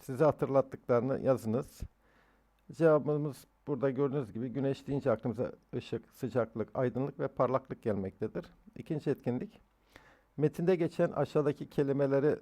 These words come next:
kullanarak birer cümle yazınız. Bu cümleleri kullanarak bir konuşma yapınız. Arkadaşlar, gece güneş batınca gece olur. Gündüz güneş doğunca gündüz olur. Sabah,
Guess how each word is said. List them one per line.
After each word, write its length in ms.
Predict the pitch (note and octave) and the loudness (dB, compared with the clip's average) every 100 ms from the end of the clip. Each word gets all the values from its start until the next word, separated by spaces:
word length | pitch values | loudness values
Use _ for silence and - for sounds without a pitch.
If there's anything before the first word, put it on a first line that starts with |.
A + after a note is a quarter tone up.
| _ _ - | _ _ -10
kullanarak 560 | C3+ C3+ D3+ D3 C#3 | -2 2 2 2 0
birer 240 | C#3 C#3 C3 | 0 0 2
cümle 260 | C3 C3 | 0 2
yazınız. 400 | C#3 G#2 - C3+ - | 4 2 0 -6 -6
Bu 120 | C#3 | -8
cümleleri 460 | B2+ B2+ A#2+ B2+ C#3 | -4 -2 0 0 -2
kullanarak 520 | - C3 C#3 C3 C3 | -2 0 2 0 -2
bir 120 | C#3 | -6
konuşma 380 | - B2 - B2+ | -4 -6 -4 -2
yapınız. 500 | G#2+ A2+ D#3 - - _ _ _ _ - _ _ _ _ _ - | -2 -4 -10 -12 -20 _ _ _ _ -20 _ _ _ _ _ -4
Arkadaşlar, 540 | E3 F3 E3 E3 F3 F3 - - - - _ _ _ _ _ _ - - - | -2 -2 -2 2 2 0 -14 -18 -20 -20 _ _ _ _ _ _ -20 -14 -4
gece 460 | D#3 - D3+ E3 - - | -4 2 2 2 -4 -8
güneş 340 | B2+ C#3 - | -4 -4 0
batınca 640 | C3 C#3 C#3 A#2 C3 A#2+ - _ - | -2 -2 -6 -4 -2 -2 -2 _ -8
gece 260 | A#2 A#2 | -6 -2
olur. 220 | G#2+ G2+ A#2 A2+ | -4 -4 -8 -8
Gündüz 420 | C#3 C#3+ C#3 - | -6 -6 -8 -6
güneş 300 | C3 C3+ - | -2 -2 -2
doğunca 300 | B2+ A#2+ A#2+ | -2 -2 -4
gündüz 320 | A2 A2 A#2 | -6 -8 -6
olur. 200 | G2 A#2 | -8 -8
Sabah, 420 | - D3 B2 D3+ | -2 0 2 0